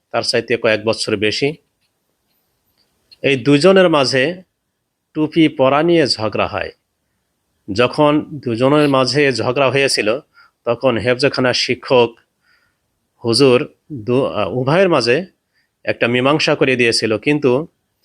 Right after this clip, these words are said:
আবু সাইদের মাঝে রাগ রয়ে গিয়েছিল। এই রাগ থাকার কারণে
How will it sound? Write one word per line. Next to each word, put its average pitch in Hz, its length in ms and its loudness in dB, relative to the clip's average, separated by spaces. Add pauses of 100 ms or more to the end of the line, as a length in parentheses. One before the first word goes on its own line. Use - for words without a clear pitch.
(1400)
আবু 139 220 4
সাইদের 175 380 2
মাঝে 135 380 0 (880)
রাগ 123 420 0
রয়ে 127 280 2
গিয়েছিল। 110 480 -4 (2250)
এই 120 180 0
রাগ 131 320 2
থাকার 139 300 -2
কারণে 139 480 0